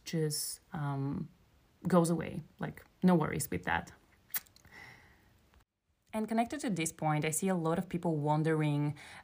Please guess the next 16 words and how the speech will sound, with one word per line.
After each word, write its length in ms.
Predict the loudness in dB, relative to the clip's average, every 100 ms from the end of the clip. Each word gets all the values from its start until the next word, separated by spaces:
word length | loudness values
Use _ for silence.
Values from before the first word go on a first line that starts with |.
| 0
um, 420 | 4 4 4 2
and 100 | 2
this 220 | 2 0 -2
leads 280 | 0 2 0
me 80 | -2
to 100 | -2
the 80 |
next 320 | 2 2 0 -2
point, 400 | 0 0 0 -4 -12 -20 -20 -8 0
the 100 | 2
question, 440 | 2 4 4 4 6
"Am 80 | 6
I 80 | 8
doing 260 | 6 4 4
this 220 | 2 0
right?" 420 | -2 -2 -4